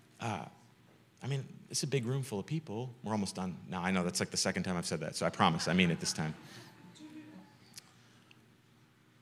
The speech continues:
Your parents may have split up decades ago, but for the sake of their grandchildren, you may need to help them get on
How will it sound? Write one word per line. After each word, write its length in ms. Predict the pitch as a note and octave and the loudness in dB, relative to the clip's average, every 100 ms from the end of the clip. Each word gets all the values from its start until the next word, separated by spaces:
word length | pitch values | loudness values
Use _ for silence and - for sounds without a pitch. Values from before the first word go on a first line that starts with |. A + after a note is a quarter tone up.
| - _ _ _ _ _ _ _ _ _ _ _ _ | -20 _ _ _ _ _ _ _ _ _ _ _ _
Your 120 | A2 | -2
parents 360 | A2 G#2 A#2 A2+ | 2 4 4 4
may 100 | A2+ | 2
have 120 | G#2+ | 2
split 280 | - - G2+ | 0 2 4
up 220 | A2+ - | 4 4
decades 400 | G2 G2+ A2 A2+ | 0 2 2 2
ago, 420 | A2+ A2+ C3 C3+ - - - - - - - - | 2 2 2 0 -4 -18 -20 -20 -20 -20 -20 -8
but 120 | F#2 | -6
for 100 | - | -4
the 100 | F2+ | -2
sake 320 | - F#2 F#2 | 0 0 2
of 320 | F#2+ F2 D#2+ | 2 2 -2
their 140 | - F2+ | -2 0
grandchildren, 720 | F2+ F#2 G#2 - A2+ A#2 B2+ | 2 2 2 2 2 2 2
you 120 | G2+ | 2
may 120 | F#2+ | 4
need 120 | F#2+ | 4
to 60 | F#2 | 2
help 180 | F#2+ F#2 | -2 -4
them 120 | F#2+ | -4
get 140 | F#2+ F#2 | -2 -2
on 180 | F#2 | -4